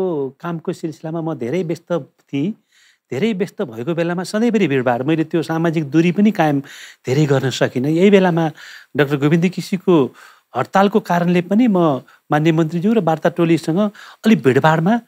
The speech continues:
अनि शिक्षक प्रतिनिधि साथीहरूसँग बसिरहनु पर्ने अवस्थाले गर्दाखेरि शिक्षा मन्त्रालयमा, अ, एकैपटक अठारजना साथीहरूलाई चाहिँ, मन्त्रीज्यू लगायत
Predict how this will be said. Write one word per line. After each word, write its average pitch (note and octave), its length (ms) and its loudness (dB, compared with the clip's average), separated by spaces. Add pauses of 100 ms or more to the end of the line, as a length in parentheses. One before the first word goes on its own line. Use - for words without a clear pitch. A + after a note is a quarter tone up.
(300)
अनि D3+ 220 2 (440)
शिक्षक - 380 -4
प्रतिनिधि D#3+ 420 2
साथीहरूसँग D3+ 680 -2 (320)
बसिरहनु G3 400 2
पर्ने F3 240 0
अवस्थाले D#3+ 420 0
गर्दाखेरि C3 560 0 (340)
शिक्षा C4 280 -2
मन्त्रालयमा, G3+ 720 2 (480)
अ, C3 140 -6 (160)
एकैपटक G3 600 2
अठारजना C#3+ 640 0 (360)
साथीहरूलाई A2+ 540 -6
चाहिँ, F#3+ 220 -10
मन्त्रीज्यू D3+ 340 -2
लगायत B2 280 0